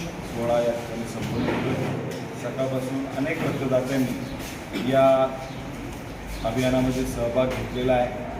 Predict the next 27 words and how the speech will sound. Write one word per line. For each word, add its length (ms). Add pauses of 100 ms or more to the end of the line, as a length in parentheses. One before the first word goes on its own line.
(460)
त्यांचंसुद्धा 600
मी 320 (460)
राष्ट्रवादी 380
काँग्रेस 360
पक्षाच्या 520
वतीनं 360
मनापासून 540
आभार 300
व्यक्त 220
करतो 440 (760)
आणि 100
दादांच्या 460
सूचनेनुसार 760 (840)
आपण 520
आपला 280
वाढदिवस 480
साजरा 300
होत 320
असताना 300
तो 440
समाजाच्या 500
हिताचा 400
व्हावा, 400 (640)
समाजाला 420
त्याचा 320
उपयोग 400
व्हावा 440